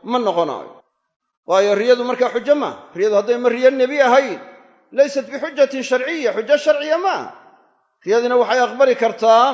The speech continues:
haddii muslimba ku riyoodo inay markaa min Allaahi tahay iyo in min ashaytaani tahay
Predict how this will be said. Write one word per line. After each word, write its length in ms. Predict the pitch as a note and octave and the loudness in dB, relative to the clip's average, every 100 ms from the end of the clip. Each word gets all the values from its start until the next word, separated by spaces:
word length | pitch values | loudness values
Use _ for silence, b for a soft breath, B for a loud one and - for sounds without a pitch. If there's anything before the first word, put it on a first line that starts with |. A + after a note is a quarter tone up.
| - - - _ F#3+ | -4 -18 -20 _ -8
haddii 220 | G3+ C#4 | -6 -6
muslimba 480 | C4 - A#3 C4 C#4+ | -6 -6 -6 0 0
ku 140 | C4+ | -2
riyoodo 560 | B3 A3 G#3+ G#3+ G#3+ A3 A3 - - _ - | -2 0 2 2 2 0 -2 -14 -20 _ -6
inay 260 | B3 A3 | -2 -2
markaa 300 | A3 A#3+ A3 | -2 -2 0
min 160 | A3 A3+ | -2 0
Allaahi 380 | A#3+ A3+ G#3 G3+ | 0 2 2 0
tahay 260 | G3+ G#3 A3+ | 0 0 0
iyo 80 | A3+ A3+ | -4 -4
in 60 | |
min 120 | G#3+ A3 | -6 -6
ashaytaani 600 | A3 G#3+ G3+ G#3+ A3+ G#3 | -6 -6 -2 -2 0 -2
tahay 240 | G#3+ G#3+ | 0 0